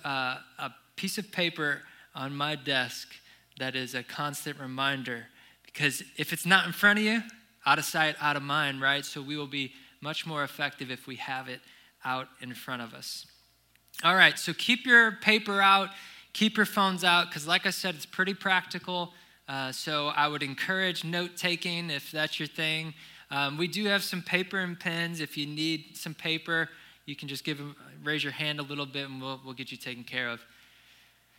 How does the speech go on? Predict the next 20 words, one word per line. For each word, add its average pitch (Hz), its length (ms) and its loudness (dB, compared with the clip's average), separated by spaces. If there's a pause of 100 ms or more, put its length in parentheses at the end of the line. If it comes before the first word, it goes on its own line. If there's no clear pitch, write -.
(340)
So, 240 340 4
uh, 220 260 8
interesting 247 420 2
exercise, 185 840 4
right? 202 240 8 (1040)
Um, 156 500 2
what 175 160 2
I 185 120 6
find 180 280 2
interesting 165 500 -4
about 151 340 2
this 143 180 -6
exercise 135 760 -4
is 135 320 -6
in 143 220 -6
some 165 480 -4
areas, 170 600 -4 (520)
I 143 100 0
feel 165 280 -4
like 139 320 0